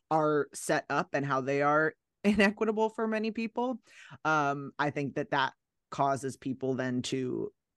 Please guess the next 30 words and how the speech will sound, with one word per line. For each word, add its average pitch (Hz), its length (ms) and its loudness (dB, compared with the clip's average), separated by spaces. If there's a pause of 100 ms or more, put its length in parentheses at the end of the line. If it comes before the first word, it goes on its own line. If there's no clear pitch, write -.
(720)
lean 147 340 0
into 139 320 2
these 135 320 0
awful, 131 640 0 (240)
like, 120 420 -4
I 156 60 2
mean, 175 200 10
th-, 202 100 6 (260)
and 294 160 8
things 269 160 10
working 208 300 8
by 160 100 10
design 151 380 6
too, 151 180 4
but 139 180 0
just 131 220 -2
those 139 180 0
kind 135 200 -4
of - 80 -8
last, 123 420 -4 (560)
not, 156 380 -2
not 170 160 0
to 151 80 -2
say 139 180 4
that 135 80 4
it's 131 340 -2 (720)
over 135 260 4
and 131 160 2
done, 127 260 2 (140)
but 135 240 2